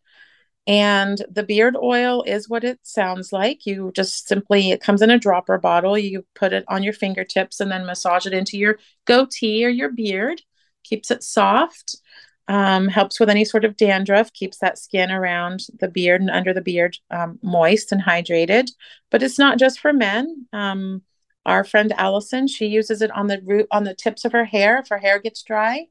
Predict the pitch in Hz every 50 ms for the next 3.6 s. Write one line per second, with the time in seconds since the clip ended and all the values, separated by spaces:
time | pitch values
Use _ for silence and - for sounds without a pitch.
0 | _ _ _ _ _ _ _ - - 220 202 214 214 - - - _ - 214 -
1 | - - 220 214 214 208 208 208 - 214 214 220 220 - - 262 254 - - -
2 | 214 202 196 196 190 190 196 208 202 202 196 202 202 202 196 202 - - 202 -
3 | - 220 208 214 220 214 220 196 196 202 220 262